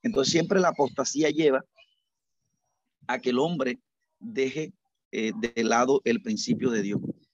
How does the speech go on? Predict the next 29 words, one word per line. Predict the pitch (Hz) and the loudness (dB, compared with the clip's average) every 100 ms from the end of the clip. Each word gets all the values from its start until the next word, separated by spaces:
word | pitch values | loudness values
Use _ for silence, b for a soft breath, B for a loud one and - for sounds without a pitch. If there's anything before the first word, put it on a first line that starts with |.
| _ - | _ -6
Entonces, | 110 160 127 | 0 2 2
por | 135 131 | 4 4
ejemplo, | 143 131 123 | 4 2 2
cuando | 127 | 0
usted | 123 151 | 0 0
analiza | 165 175 180 - 170 - | 0 0 0 0 -2 -2
el | 135 117 | -6 -4
contexto, | 120 113 147 147 135 | -6 -4 -6 -2 0
amados | 127 135 | 2 4
hermanos, | 135 127 127 123 | 4 2 2 2
del | 110 | 2
matrimonio | 107 104 107 131 131 107 - _ _ _ _ - | -2 -4 -2 -2 -2 -6 -14 _ _ _ _ -6
en | 110 | -2
el | 110 | 0
Antiguo | 104 - 143 147 | 0 0 0 2
Testamento, | 151 - 151 123 120 - - _ _ _ | 0 0 0 2 0 -4 -18 _ _ _
usted | - 120 - 127 | -4 -2 0 2
va | 135 | 4
a | |
ver | 143 139 | 2 0
que | 143 | -2
la | 123 | -2
perspectiva | 113 113 98 107 98 143 160 147 | -4 -6 -6 -8 -2 2 2 2
de | 127 | 2
Dios | 139 | 0
con | 123 113 | 0 -6
respecto | 110 - 113 147 | -6 -4 -2 -2
al | 147 | 0
matrimonio | 143 143 151 131 139 | 0 0 -2 0 -2